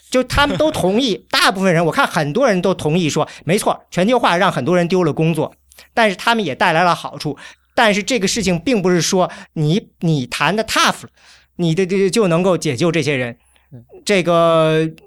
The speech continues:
Speaker 1: 因为像汽车工业很多，他们实际上是输在了，输的，输给的是一些很，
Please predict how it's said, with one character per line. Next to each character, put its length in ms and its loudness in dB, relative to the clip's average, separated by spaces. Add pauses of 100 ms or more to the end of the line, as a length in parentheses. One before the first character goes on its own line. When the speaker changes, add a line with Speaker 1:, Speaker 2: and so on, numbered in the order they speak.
Speaker 1:
因 120 0
为 340 -2
像 160 0
汽 120 -2
车 120 2
工 160 0
业 80 2
很 140 -2
多， 120 0
他 160 -2
们 120 -2
实 160 -6
际 60 -4
上 200 2
是 140 -2
输 180 -6
在 160 2
了， 180 2 (320)
输 200 -8
的， 200 -2
输 140 -12
给 100 -4
的 140 -4
是 80 -6
一 80 -6
些 140 -2
很， 300 -8